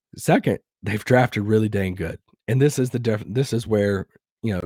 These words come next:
for Dallas, this is where it's warranted to criticize them because you look at a team like New Orleans. Now, they've had a ton of first-round picks. Like,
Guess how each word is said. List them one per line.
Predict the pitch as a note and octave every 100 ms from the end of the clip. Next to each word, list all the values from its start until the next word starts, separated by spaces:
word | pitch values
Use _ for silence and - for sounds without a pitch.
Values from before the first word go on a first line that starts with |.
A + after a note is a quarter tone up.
| -
for | G#2
Dallas, | G2 G2+ A2 F2+ - - -
this | A2+
is | -
where | D3 A#2
it's | A2
warranted | F2+ A#2 A2 G#2
to | G#2+
criticize | - C4+ - F#2
them | G#2
because | G2 - G#2 G2+ - _ _ -
you | A2
look | A2
at | B2
a |
team | A2+ A#2
like | A2 G2 -
New | F#2+
Orleans. | G2 F2+ D2+ - - _ _ _ _ -
Now, | A2 F2 -
they've | G#2+
had | A2 G#2
a |
ton | - - B2
of | G#2
first-round | A2 G2+ F#2 F2
picks. | C3 G#2 - _ _
Like, | G#2+